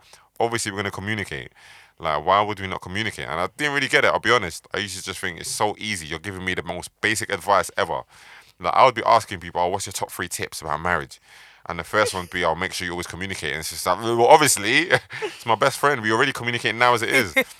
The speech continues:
Speaker 1: But then I think in getting into marriage, I started to deep that this, this thing they call communication is deep, man.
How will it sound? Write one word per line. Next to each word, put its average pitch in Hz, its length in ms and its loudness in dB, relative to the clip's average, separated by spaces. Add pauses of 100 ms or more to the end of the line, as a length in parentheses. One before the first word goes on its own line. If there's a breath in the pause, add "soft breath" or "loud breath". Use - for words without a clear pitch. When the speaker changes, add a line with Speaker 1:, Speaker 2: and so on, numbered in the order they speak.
(880 loud breath)
Speaker 1:
But - 140 0
then 101 100 2
I 98 60 2
think 98 180 -6
in 101 100 -4
getting 123 220 0
into 104 200 0
marriage, 107 480 6 (640 loud breath)
I - 60 -18
started 104 280 -8
to 85 100 -8
deep 113 240 -6
that 78 120 -4
this, 110 300 -6
this 139 240 -2
thing 117 300 -10
they 110 60 -6
call 113 180 -6
communication 104 640 -4
is 87 100 -10
deep, 139 280 -10
man. 85 280 -4